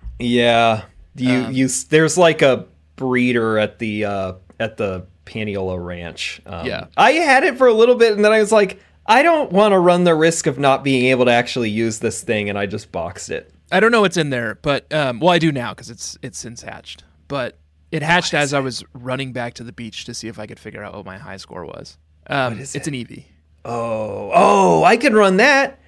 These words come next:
Speaker 2: Yeah.
Speaker 1: I
Speaker 2: So
Speaker 1: can
Speaker 2: I'm
Speaker 1: run
Speaker 2: gonna
Speaker 1: one of those.
Speaker 2: I've got my, uh, I can potentially go for an Umbreon,
Speaker 1: They're
Speaker 2: although I
Speaker 1: chill.
Speaker 2: don't
Speaker 1: They'd fit in.
Speaker 2: They should
Speaker 1: I don't
Speaker 2: make a
Speaker 1: know which
Speaker 2: poison type
Speaker 1: one, but
Speaker 2: Eevee. That'd be cool.
Speaker 1: one of those Eevee evolutions would definitely fit in Parrot Head's team, don't you think?
Speaker 2: Yeah.
Speaker 1: If not all of them.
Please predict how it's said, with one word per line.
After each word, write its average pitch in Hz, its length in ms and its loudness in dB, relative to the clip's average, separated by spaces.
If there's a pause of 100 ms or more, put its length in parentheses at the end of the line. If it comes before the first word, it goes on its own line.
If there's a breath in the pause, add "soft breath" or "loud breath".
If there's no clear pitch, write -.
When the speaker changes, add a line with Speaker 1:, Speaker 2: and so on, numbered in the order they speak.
Speaker 2:
Yeah. 135 180 -2 (120)
Speaker 1:
I - 120 4
Speaker 2:
So - 40 0
Speaker 1:
can - 100 6
Speaker 2:
I'm 180 60 6
Speaker 1:
run 185 100 8
Speaker 2:
gonna 208 100 4
Speaker 1:
one 196 100 4
of 190 80 4
those. 220 520 4 (280)
Speaker 2:
I've 151 100 -14
got 170 160 -2
my, 151 300 -4
uh, 143 240 -4
I 160 60 0
can 175 200 -2
potentially 185 520 -2
go 131 160 -4
for 127 100 -14
an 123 60 -10
Umbreon, 110 420 -12
Speaker 1:
They're 160 140 6
Speaker 2:
although - 120 -4
I - 40 2
Speaker 1:
chill. 156 280 4
Speaker 2:
don't - 100 -8
Speaker 1:
They'd 196 160 2
fit 165 200 0
in. 104 260 0 (220)
Speaker 2:
They - 100 -6
should - 100 2
Speaker 1:
I - 20 4
don't 254 100 4
Speaker 2:
make 220 100 6
a - 20 4
Speaker 1:
know 147 40 -2
which 143 120 4
Speaker 2:
poison 139 200 -2
type 135 100 6
Speaker 1:
one, 110 320 0
but 98 140 -6
Speaker 2:
Eevee. 95 180 -20
That'd 151 160 -16
be 185 140 -10
cool. - 400 -20 (200)
Speaker 1:
one 123 340 -2
of 165 100 0
those 98 600 -2 (260)
Eevee 117 340 -4
evolutions - 600 -12
would 90 100 -12
definitely 92 360 -8
fit - 280 -8
in 90 160 -12
Parrot 107 260 -8
Head's 78 240 -12
team, 101 400 -12
don't - 160 -6
you 101 80 -10
think? 156 300 -14 (140)
Speaker 2:
Yeah. - 220 -16 (340)
Speaker 1:
If 135 180 -2
not 107 140 -2
all 101 160 -2
of 117 80 -10
them. 131 160 -12